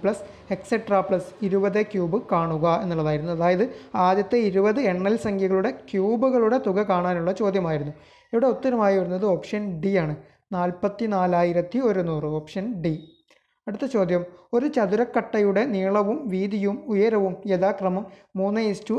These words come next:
അഞ്ച് ഇസ്റ്റു എട്ട് എന്ന അംശബദ്ധത്തിലാണ്. അതിൻ്റെ ഉപരിതല വിസ്തീർണം ആയിരത്തി നാനൂറ്റി ഇരുപത്തിരണ്ട് സെന്റിമീറ്റർ സ്ക്വയർ ആയാൽ ചതുരക്കട്ടയുടെ ഉയരം എത്രയായിരിക്കും എന്നുള്ളതാണ്. ഇത്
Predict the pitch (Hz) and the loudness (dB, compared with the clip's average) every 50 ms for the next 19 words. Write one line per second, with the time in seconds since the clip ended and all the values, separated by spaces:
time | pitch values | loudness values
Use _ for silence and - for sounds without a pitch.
0 | - 185 180 185 180 214 226 214 196 190 - - 240 254 202 - - - - 208 | 0 0 -2 -2 -2 0 0 0 0 -2 -4 -8 -6 -4 -4 -4 -6 -2 -2 -2
1 | 185 - - 220 214 240 247 202 190 185 - 208 185 185 175 180 175 - 226 254 | -2 -2 -4 -4 -2 0 0 0 -2 -2 -4 -4 -4 -2 -4 -4 -4 -2 0 2
2 | 226 190 175 165 151 151 - - - - - _ - 226 214 226 240 247 247 277 | 4 2 2 0 -2 -6 -10 -18 -20 -20 -20 _ 0 2 4 4 4 4 4 4
3 | 247 214 185 214 220 233 240 254 254 254 226 214 214 - - 196 180 175 190 262 | 4 4 4 2 2 2 4 2 2 2 0 0 -4 -2 -2 0 0 0 0 -2
4 | 302 202 190 190 196 208 220 214 - 247 220 208 202 196 196 196 190 - 247 202 | 2 2 4 4 4 2 0 -2 -2 0 2 4 4 2 2 -2 -2 0 0 0
5 | 180 180 185 190 190 240 226 190 175 180 185 - - - - 185 175 170 190 190 | 2 2 0 0 0 0 0 0 0 0 -2 -4 -6 -6 -6 -6 -6 -4 -4 -4
6 | 190 185 185 208 202 208 - - 202 185 185 208 196 170 160 160 165 175 165 165 | -4 -6 -6 -6 -6 -8 -6 -2 0 2 2 2 0 0 0 0 0 0 0 -2
7 | - - - - _ _ - - 196 175 202 247 240 - 220 190 - 214 196 180 | -6 -14 -20 -20 _ _ -2 -2 0 2 2 0 0 0 -4 -2 0 0 0 2
8 | 180 196 - 302 220 190 190 196 202 202 240 330 - 196 - - 196 196 190 180 | 2 2 2 2 2 4 4 4 4 2 0 -2 -2 -6 -6 -4 -2 0 2 2
9 | 170 170 175 170 170 - 196 190 226 285 214 180 175 170 160 160 156 151 180 240 | 2 2 2 0 -2 -2 -2 -2 -2 -2 -4 -4 -2 0 0 0 -2 -4 -6 -8
10 | - - - _ _ - 196 170 185 | -12 -16 -20 _ _ -6 -4 0 0